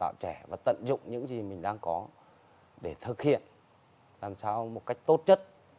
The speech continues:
là cái nhiệm vụ, mục tiêu hàng đầu là đội tuyển phải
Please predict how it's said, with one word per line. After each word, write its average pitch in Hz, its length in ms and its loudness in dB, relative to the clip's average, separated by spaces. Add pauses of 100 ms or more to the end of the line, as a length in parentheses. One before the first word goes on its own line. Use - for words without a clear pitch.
(920)
là 90 200 -10
cái 113 180 -10
nhiệm 98 160 -8
vụ, 98 200 -6
mục 92 160 -12
tiêu 107 180 -4
hàng 92 160 -10
đầu 87 220 -2 (560)
là 90 100 -10
đội 92 220 -6
tuyển 87 160 -4 (560)
phải 73 120 -12